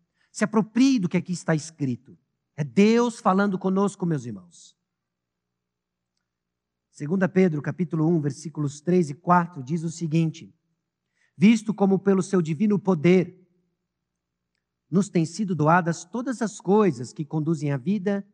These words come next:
e à piedade." Pausa. Tudo o que você precisa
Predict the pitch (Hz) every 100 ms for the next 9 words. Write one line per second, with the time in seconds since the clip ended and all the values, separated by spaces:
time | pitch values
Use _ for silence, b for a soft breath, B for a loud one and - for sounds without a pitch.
0 | - 170 170 165 131 101 92 - _ _
1 | _ _ _ _ _ _ _ _ _ _
2 | _ _ _ _ _ _ _ _ _ _
3 | - 117 127 117 101 _ _ _ _ _
4 | _ _ _ _ _ _ _ _ _ _
5 | _ - 208 165 165 123 _ _ - 139
6 | 139 143 131 127 - 127 92